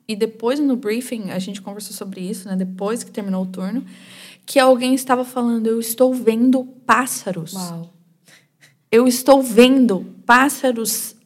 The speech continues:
Speaker 1: é, a, a, a, no, no aquário da bateria." E fu-, conectou tudo, porque era exatamente o que eu estava vendo, era o momento que estava acontecendo ali, e tudo isso pra dizer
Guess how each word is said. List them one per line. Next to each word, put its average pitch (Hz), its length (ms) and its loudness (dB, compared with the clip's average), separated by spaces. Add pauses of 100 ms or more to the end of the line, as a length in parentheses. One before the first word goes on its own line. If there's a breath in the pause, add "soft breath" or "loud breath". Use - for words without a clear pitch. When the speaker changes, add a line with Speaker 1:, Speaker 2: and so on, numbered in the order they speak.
(120)
Speaker 1:
é, 214 400 -4 (100)
a, 226 200 -2 (200)
a, 151 340 -2
a, 220 40 -4
no, 226 300 -2
no 226 220 -6
aquário 208 360 -8
da 247 60 -6
bateria." 233 680 -2 (1000 loud breath)
E 311 540 -2 (260)
fu-, - 280 -10
conectou 320 640 2
tudo, 349 360 -4
porque 254 360 -4
era 254 120 2
exatamente 269 800 2
o - 20 -10
que 254 100 -12
eu 247 40 -2
estava 226 400 -4
vendo, 202 480 -4
era 233 200 0
o 269 40 6
momento 277 580 4
que - 60 -18
estava 233 240 -6
acontecendo 226 580 -6
ali, 214 400 -8
e 240 80 -4
tudo 240 220 -8
isso 254 160 -8
pra 247 180 -8
dizer 214 540 -4